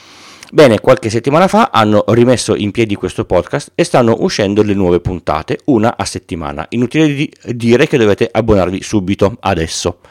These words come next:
No dai, se siete in auto potete farlo quando, eh, vi siete fermati. Lo trovate in tutte le app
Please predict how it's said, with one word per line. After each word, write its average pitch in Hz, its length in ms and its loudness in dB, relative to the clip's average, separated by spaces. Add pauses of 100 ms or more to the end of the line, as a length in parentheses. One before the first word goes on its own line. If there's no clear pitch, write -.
(100)
No 110 120 0
dai, 87 160 2 (160)
se - 160 -10
siete - 360 -6
in 98 140 -4
auto 87 240 -2
potete 87 300 -4
farlo 85 280 0
quando, 98 500 0
eh, - 160 -2
vi 101 100 -6
siete 90 240 -4
fermati. 78 420 -10 (440)
Lo 117 220 4
trovate 131 280 2
in 120 140 -2
tutte 185 260 -4
le 127 120 4
app 98 160 0